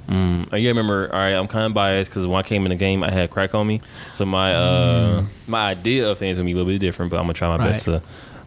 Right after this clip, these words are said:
Speaker 1: convey my message. So, uh, when I was growing up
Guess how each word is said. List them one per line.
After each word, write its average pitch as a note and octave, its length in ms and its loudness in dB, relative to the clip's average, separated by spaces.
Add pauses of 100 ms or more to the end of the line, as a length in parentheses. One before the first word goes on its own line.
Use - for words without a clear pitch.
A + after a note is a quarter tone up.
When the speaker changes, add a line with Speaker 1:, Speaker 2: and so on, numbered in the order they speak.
(100)
Speaker 1:
convey F2+ 360 0
my F2 100 -2
message. - 400 -4 (2500)
So, A2+ 280 0
uh, G2+ 520 0 (560)
when A#2 100 -2
I B2 40 2
was A#2+ 100 0
growing A2+ 280 0
up A#2 280 -2